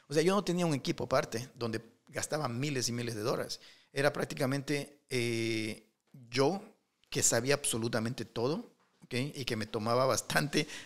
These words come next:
darles ese apoyo a, a toda esta gente, am, hasta que ya comencé a tratar,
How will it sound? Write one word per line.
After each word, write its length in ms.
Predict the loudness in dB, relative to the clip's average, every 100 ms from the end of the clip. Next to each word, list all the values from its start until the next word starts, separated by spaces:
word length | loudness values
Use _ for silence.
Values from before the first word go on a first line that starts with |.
| -12
darles 460 | 4 6 8 6 6
ese 200 | 8 6
apoyo 480 | 6 6 8 6 4
a, 320 | 2 2 2
a 60 | -2
toda 260 | 2 2
esta 180 | 4 2
gente, 340 | 2 0 0 -2 -8 -18 _
am, 760 | 6 6 6 2 -2 -2 -4 -6 0
hasta 280 | 4 4
que 200 | 4 0
ya 540 | 4 4 4 0 -4 -14 _ _
comencé 280 | -4 2 0
a 80 |
tratar, 380 | 0 0 0 0